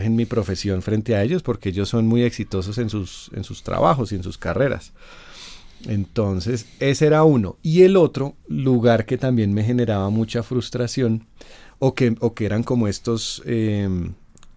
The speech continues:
como estas obstáculos que yo tenía para realmente hacer mi música,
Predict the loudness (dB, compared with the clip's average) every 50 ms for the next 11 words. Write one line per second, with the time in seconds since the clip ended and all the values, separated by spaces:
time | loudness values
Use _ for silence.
0 | _ -14 -6 -2 -2 0 0 0 -2 -2 -4 -2 0 0 0 0 -2 -8 -10 -14
1 | -18 -20 -20 -20 -20 -20 -20 -20 -20 -20 -20 -20 -12 -4 0 0 0 0 0 -8
2 | -4 2 2 2 4 4 2 4 4 4 2 2 -2 -2 -2 -2 -2 -2 0 0
3 | 0 0 0 0 0 2 2 2 2 0 0 0 0 0 0 -2 -2 -2 0 0
4 | 0 0 0 -2 -4 -4 -4 -4 -2 -2 0 0 0 0 0 -2 -2 -2 -2 -4
5 | -4